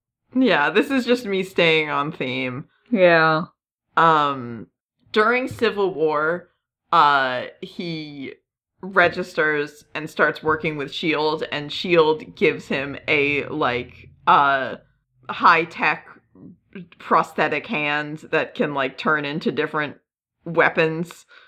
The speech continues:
Speaker 1: Um,
Speaker 2: That is pretty cool.
Speaker 1: it, yeah, it, it is, it is objectively pretty cool. Um,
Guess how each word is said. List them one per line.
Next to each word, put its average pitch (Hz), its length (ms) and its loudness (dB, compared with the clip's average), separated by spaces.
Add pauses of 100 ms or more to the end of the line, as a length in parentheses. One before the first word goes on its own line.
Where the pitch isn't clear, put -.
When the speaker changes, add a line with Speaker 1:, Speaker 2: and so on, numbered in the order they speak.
(400)
Speaker 1:
Um, 147 720 2
Speaker 2:
That 202 200 2
is 185 100 -4
pretty 135 280 2
cool. 151 440 2 (440)
Speaker 1:
it, - 280 -8
yeah, 240 380 2
it, 233 160 -6
it 262 220 -6
is, 262 300 -8
it 240 180 -2
is 240 260 -6
objectively 185 680 -2
pretty 131 300 -6
cool. 120 480 -8 (400)
Um, 151 760 2